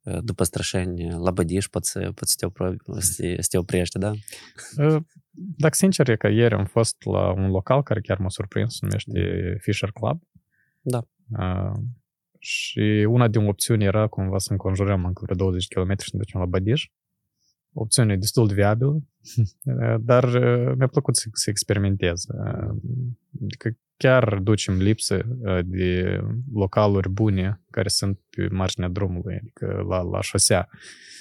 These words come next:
Speaker 2: Adică cultura asta, în, care de obicei este în țările turistice,
Speaker 1: Mhm.
Speaker 2: unde te oprești la traseu, iai masa și te duci mai departe, la noi încă, cred că e subdezvoltată.
Speaker 1: Ok, dar de ce asta e o, o problemă atât de mare? Doar ca o chestie că ar fi nice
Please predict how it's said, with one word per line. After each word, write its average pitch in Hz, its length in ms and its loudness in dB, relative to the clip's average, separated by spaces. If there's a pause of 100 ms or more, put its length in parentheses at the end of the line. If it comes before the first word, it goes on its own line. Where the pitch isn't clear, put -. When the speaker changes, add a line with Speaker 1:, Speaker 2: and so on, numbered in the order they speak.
(300)
Speaker 2:
Adică 98 600 0 (1080)
cultura 107 480 4
asta, 92 260 0
în, 92 120 -4 (120)
care 98 220 -8
de 95 60 0
obicei 101 280 2
este 101 180 2
în 95 60 2
țările 95 400 2
turistice, 123 760 -2
Speaker 1:
Mhm. 85 160 0
Speaker 2:
unde 98 180 4
te 101 120 -2
oprești - 280 0
la 90 60 2
traseu, 101 360 2
iai 90 180 4
masa 104 320 0
și - 60 -6
te 95 100 -4
duci 95 200 -2
mai 95 120 0
departe, - 420 -2 (220)
la 107 100 -4
noi 117 240 2
încă, 92 680 -2 (640)
cred 107 120 -6
că - 80 -2
e - 20 2
subdezvoltată. - 920 -4 (220)
Speaker 1:
Ok, 101 100 -2
dar 95 260 2
de 98 80 0
ce 101 160 2
asta 113 200 2
e 85 100 2
o, 82 60 -2 (440)
o 92 120 -4
problemă 82 560 0
atât 87 200 -6
de 90 60 -2
mare? 82 260 -2
Doar 98 240 2
ca - 180 -2
o 98 80 0
chestie 107 320 -2
că - 100 -2
ar 98 60 -2
fi - 160 0
nice 104 440 2